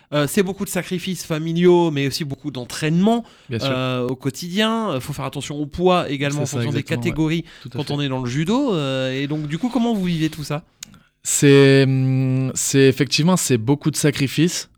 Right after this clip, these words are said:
Speaker 2: Euh, c'est la vie d'un sportif de haut niveau, c'est, c'est très compliqué. Il faut pas non plus se, se voiler la face. Après, on s-, j'ai envie de dire que les gens qui font ça savent pourquoi,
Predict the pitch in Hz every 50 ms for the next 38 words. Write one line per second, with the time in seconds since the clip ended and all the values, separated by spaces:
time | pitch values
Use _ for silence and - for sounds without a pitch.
0 | _ - - 113 110 110 110 107 107 104 104 107 107 - - 117 110 101 - _
1 | _ _ - 127 117 117 110 113 113 113 123 127 123 120 113 110 - - 120 -
2 | - 139 127 120 123 131 131 131 127 131 131 123 131 143 143 139 - 120 110 107
3 | 107 107 104 - - 104 101 101 - 120 131 123 131 - 135 120 - 123 117 113
4 | - 175 208 214 180 120 101 - - 110 101 - 117 113 120 113 107 - - 120
5 | 107 - - 104 101 - _ - - - - - _ - - _ - - 139 135
6 | 120 131 131 131 131 131 131 127 - 175 185 - - 127 120 - 156 160 156 143
7 | 131 117 - - - - 123 135 123 120 127 127 127 147 170 156 - - 127 120
8 | 117 120 127 135 123 143 160 160 - 139 123 - 131 - - 160 160 156 - -
9 | - - 160 143 123 - - 127 - - _ - 131 123 120 117 _